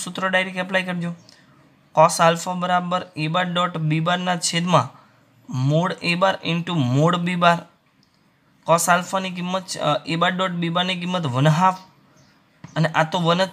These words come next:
છે બંનેની કિંમત, એટલે કોસની કિંમત વન હાફ ક્યારે હોય? તો આલ્ફા બરાબર ભાઈ કોસ ઇન્વર્સ વન હાફ બને.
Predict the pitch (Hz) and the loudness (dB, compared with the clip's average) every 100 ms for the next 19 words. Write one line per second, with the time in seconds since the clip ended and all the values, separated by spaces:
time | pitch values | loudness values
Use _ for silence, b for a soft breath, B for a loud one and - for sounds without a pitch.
0 | - 180 170 170 180 175 165 175 165 - | -2 -2 -2 -2 -2 -4 -4 -4 -4 -8
1 | _ 143 151 - 156 - 190 185 185 185 | _ -6 -4 0 0 0 -6 -6 -4 -2
2 | 120 120 135 143 185 - - 185 208 139 | -2 0 0 0 -2 -4 2 6 6 6
3 | 135 120 - b b b b _ _ _ | 0 -4 -10 b b b b _ _ _
4 | - 131 - 135 151 170 196 185 180 180 | -8 -6 -4 2 2 2 -4 -2 0 0
5 | 180 180 185 170 - 160 180 - 185 190 | -2 -4 -4 -4 2 2 2 -6 -4 -4
6 | 190 - 139 135 156 156 180 165 175 180 | -4 -4 0 2 4 4 2 2 -2 -2